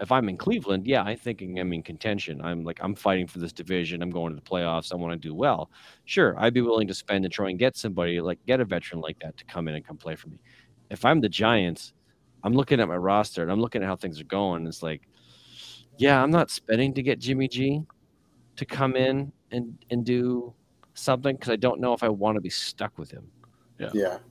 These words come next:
Speaker 2: You know, an-,
Speaker 3: Sure.
Speaker 2: another team could be like, you know, um, Dallas. You know,
Speaker 1: Sure,
Speaker 2: if he,
Speaker 1: right?
Speaker 2: if
Speaker 1: Like,
Speaker 2: he,
Speaker 1: it
Speaker 2: if he goes down again, they may, they may come looking, or, or, um,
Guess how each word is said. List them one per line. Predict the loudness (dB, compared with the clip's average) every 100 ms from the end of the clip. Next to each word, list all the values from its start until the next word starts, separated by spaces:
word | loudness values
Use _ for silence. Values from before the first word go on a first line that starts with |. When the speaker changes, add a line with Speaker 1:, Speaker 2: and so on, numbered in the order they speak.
| _ _ -20 _ _ _
Speaker 2:
You | 6
know, | 8
an-, | 6
Speaker 3:
Sure. | 6
Speaker 2:
another | 4 2 0
team | 0 -2
could | -2
be | -2 0
like, | 0
you | 0
know, | -2 -4 -10 -20 -20 -20 -20 -14 -6
um, | -4 -4 -6 -10 -16 _ -20 0
Dallas. | 4 4 2 -2 -12 -16 _ _ -20 _ _ _ _ _ _ _ -6
You | -6
know, | -6 -6
Speaker 1:
Sure, | 2 4 8
Speaker 2:
if |
he, | 8
Speaker 1:
right? | 8
Speaker 2:
if | 4
Speaker 1:
Like, | 4
Speaker 2:
he, | 4
Speaker 1:
it | 4
Speaker 2:
if | 4
he | 6
goes | 6 8
down | 6 6
again, | 4 4 2 0 -8 _ _ _ _ _ _ _ -2
they | 2 6
may, | 6 4
they | 6 6
may | 6 2
come | -2 -2
looking, | -4 -6 -6
or, | 0 4 4 4
or, | 4 4 6 4 0 -6 -20 -20 -20 -4
um, | 4 4 4 0 -4